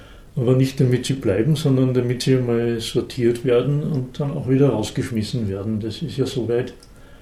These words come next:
alles klar. Und die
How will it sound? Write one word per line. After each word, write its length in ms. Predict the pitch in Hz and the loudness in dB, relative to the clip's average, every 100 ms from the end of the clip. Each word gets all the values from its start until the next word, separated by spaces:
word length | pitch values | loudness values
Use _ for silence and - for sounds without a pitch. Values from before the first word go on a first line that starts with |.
| - - - - - - | -20 -20 -20 -20 -20 -8
alles 380 | 110 120 131 - | 0 2 2 0
klar. 460 | 135 98 107 - - - - - - - - - - | -6 -4 -4 -4 -10 -20 -20 -20 -20 -20 -20 -20 -6
Und 480 | 135 123 117 - - - - - - - - - - - - - - | 0 2 0 -4 -8 -14 -20 -20 -20 -20 -20 -20 -20 -20 -20 -8 -2
die 480 | 123 123 123 135 | 2 2 2 -2